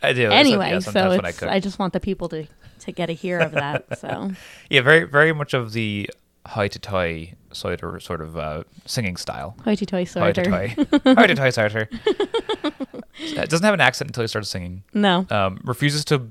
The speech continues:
Speaker 1: not believe that Wirt, the high school
Speaker 2: <laughs>
Speaker 1: kid, is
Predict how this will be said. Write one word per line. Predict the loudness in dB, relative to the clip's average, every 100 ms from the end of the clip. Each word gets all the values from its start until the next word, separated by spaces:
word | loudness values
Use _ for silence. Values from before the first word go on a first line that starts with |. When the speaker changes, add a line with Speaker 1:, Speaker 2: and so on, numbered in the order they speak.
| -16 -4
Speaker 1:
not | -2 0
believe | 0 -2 -2
that | -4 -4 -4
Wirt, | -4 -4 _ -8
the | -6
high | -4
school | -4 -2 -2 -4 -8 -8
Speaker 2:
<laughs> | -2
Speaker 1:
kid, | 0 0
is | -4 -4 -6 -6 -10